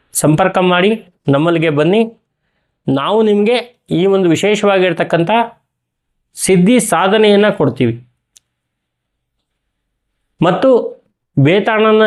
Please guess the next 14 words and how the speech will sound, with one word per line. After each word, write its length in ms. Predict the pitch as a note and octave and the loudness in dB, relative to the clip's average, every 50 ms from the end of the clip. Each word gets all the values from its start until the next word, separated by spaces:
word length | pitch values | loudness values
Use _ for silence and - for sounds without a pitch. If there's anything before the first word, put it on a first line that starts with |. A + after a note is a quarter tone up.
| G3+ | 4
ಈ 200 | F3+ E3+ F3 G3+ | 4 4 4 4
ಒಂದು 240 | A3 G#3+ G#3 G#3 G3 F3+ | 4 4 4 4 2 2
ತಂತ್ರವನ್ನ 560 | - E3+ E3 F3+ F3 G#3 A3 G#3 G#3 G3+ G3+ | 2 2 0 2 2 2 2 2 2 2 0
ಕೊಡ್ತೀವಿ. 420 | G3 - D3 A#2 - - - - - - _ _ _ _ _ _ _ _ _ _ _ _ _ _ - | 0 0 -2 -2 -2 -6 -8 -8 -10 -16 _ _ _ _ _ _ _ _ _ _ _ _ _ _ -2
ಇದನ್ನ 300 | - D#3+ F3 G#3+ G#3+ A3 A3 G#3 G#3 A#3+ B3+ A#3+ - - _ _ - | 0 2 2 2 2 2 2 0 -2 -4 -4 -8 -14 -20 _ _ 0
ನೀವು 120 | E3 E3+ E3+ | 0 0 2
ಕರೆಕ್ಟಾಗಿ 600 | E3+ E3 F3 F3 F3 - - - A#3 A3+ A3 G#3+ | 0 0 -2 -4 -8 -10 -6 -2 0 0 2 0
ತಗೊಂಡೋಗಿ 540 | - G3 F3+ F#3 G#3 G#3+ G#3 G#3 G3+ G3+ G3+ | 0 0 2 2 2 2 4 4 4 4 4
ನಾನು 180 | G3 F#3 E3+ | 2 2 2
ಹೇಳಿರ್ತಕ್ಕಂಥ 640 | D#3+ D3+ E3+ G3 G#3 G#3 F3+ - G3 - G3+ F#3+ E3+ G3 | 2 2 2 2 2 2 0 -2 -2 -2 -2 -2 0 0
ರೀತಿಯಲ್ಲಿ 420 | F#3 F3+ F#3 F3+ F#3 F#3 F3+ F3+ | 2 2 2 2 2 2 2 2
ನೀವು 140 | F3+ E3+ D#3+ | 2 2 2
ಮಾಡಿದ್ದೇ 380 | C#3+ C#3+ E3+ F#3+ F#3+ E3+ F3 | 2 0 0 0 0 0 0
ಆದ್ರೆ 280 | G3 F3+ E3 C3+ B2+ | 0 0 0 0 -2